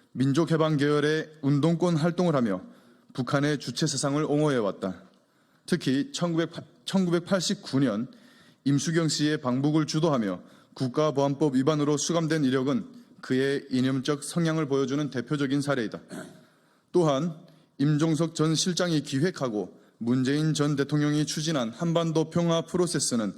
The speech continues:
본질적으로 대한민국을 위한 것이 아니라 김정은을 위한 정책이었다고 할 수 있다. 김정은이 원하는 사실상의 핵 보유 인정과 핵 군축,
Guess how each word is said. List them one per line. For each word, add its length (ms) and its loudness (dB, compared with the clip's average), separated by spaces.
본질적으로 800 0
대한민국을 720 0
위한 180 2
것이 220 0
아니라 340 0
김정은을 540 2
위한 240 0
정책이었다고 680 -2
할 120 0
수 100 -6
있다. 240 -8
김정은이 420 2
원하는 380 0
사실상의 640 -2
핵 280 -8
보유 300 0
인정과 600 0
핵 180 -2
군축, 420 -2